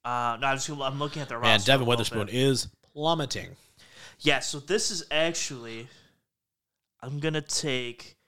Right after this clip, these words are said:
Speaker 1: so right now their corners for Patriots are Jonathan Jones
Speaker 2: Yep.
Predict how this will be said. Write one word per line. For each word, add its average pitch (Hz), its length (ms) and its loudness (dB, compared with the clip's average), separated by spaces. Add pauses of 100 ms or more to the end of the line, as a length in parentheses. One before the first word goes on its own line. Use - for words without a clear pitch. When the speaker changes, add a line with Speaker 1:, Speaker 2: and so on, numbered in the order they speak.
(280)
Speaker 1:
so 135 160 -4
right 156 240 2
now 147 220 0
their 127 160 -6
corners 139 500 -4
for 123 180 -12
Patriots 123 680 -8
are 110 220 -4 (240)
Jonathan 143 460 0
Jones 127 720 -4
Speaker 2:
Yep. - 180 -10